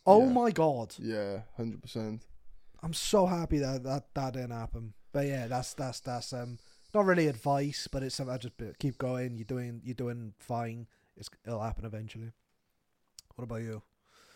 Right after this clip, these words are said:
Speaker 2: Uh, I'm gonna give a deep answer for the deep question. Um, hang in there, I guess.
Speaker 1: I like that. It's a
Speaker 2: Uh,
Speaker 1: good one.
Speaker 2: 'cause I, I was in a dark place at sixteen.
Speaker 1: Were,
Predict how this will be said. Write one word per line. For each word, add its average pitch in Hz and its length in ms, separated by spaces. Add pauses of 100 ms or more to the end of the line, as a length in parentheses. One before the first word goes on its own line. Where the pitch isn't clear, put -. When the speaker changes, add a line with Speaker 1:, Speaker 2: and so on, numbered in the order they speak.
(640)
Speaker 2:
Uh, 123 580 (540)
I'm 139 80
gonna 127 120
give 120 100
a 117 60
deep 117 340
answer 117 540
for 110 400
the 104 140
deep 113 240
question. 117 600 (560)
Um, 107 480 (1700)
hang 160 220
in 160 180
there, 120 240 (160)
I 117 100
guess. 135 460 (720)
Speaker 1:
I 110 80
like 101 280
that. 101 220
It's - 100
a - 60
Speaker 2:
Uh, - 40
Speaker 1:
good 104 160
one. 101 40
Speaker 2:
'cause 135 320
I, 160 160 (1080)
I 143 40
was 156 100
in 165 80
a 113 140 (160)
dark 147 420
place 139 320
at 123 140
sixteen. 117 760 (320)
Speaker 1:
Were, 131 140